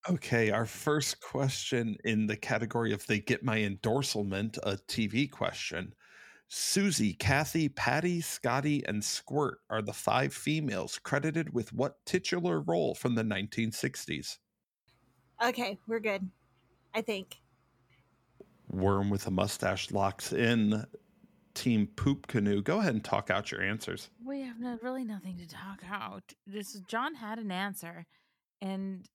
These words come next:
Speaker 3: I have nothing to counter it with. So do you wanna explain how you got to that?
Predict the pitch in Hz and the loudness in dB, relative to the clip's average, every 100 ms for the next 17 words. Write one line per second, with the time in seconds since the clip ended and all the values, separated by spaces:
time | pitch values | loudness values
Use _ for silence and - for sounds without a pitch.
0 | _ 208 226 247 226 226 220 202 190 - | _ -6 -4 -4 -4 -6 -4 -8 -10 -6
1 | 233 285 226 180 180 - 208 185 220 240 | -4 -4 -6 -6 -6 -8 -10 -8 -6 -4
2 | 233 214 - 226 220 247 302 247 214 202 | -6 -8 -14 -8 -6 -6 -6 -6 -6 -4
3 | 202 240 330 370 440 - _ _ _ _ | -6 -6 -10 -10 -10 -14 _ _ _ _
4 | _ _ _ - - - - | _ _ _ -20 -20 2 2